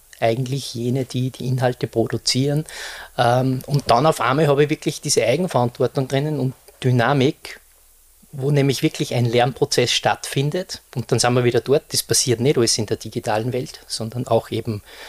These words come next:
man tauscht sie aus, recherchiert, wann wir jetzt beispielsweise ein, ein, ein Thema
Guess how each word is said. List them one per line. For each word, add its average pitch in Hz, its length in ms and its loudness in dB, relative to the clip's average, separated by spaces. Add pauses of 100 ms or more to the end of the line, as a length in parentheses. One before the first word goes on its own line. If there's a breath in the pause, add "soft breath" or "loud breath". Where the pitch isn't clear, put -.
(600 loud breath)
man 123 260 -2
tauscht - 300 0
sie 110 140 0
aus, 104 440 0
recherchiert, 113 960 0
wann 113 200 -2
wir 123 60 2
jetzt - 140 -4
beispielsweise 110 680 0
ein, 110 240 -4
ein, 110 240 -4
ein 117 180 -4
Thema 113 420 -2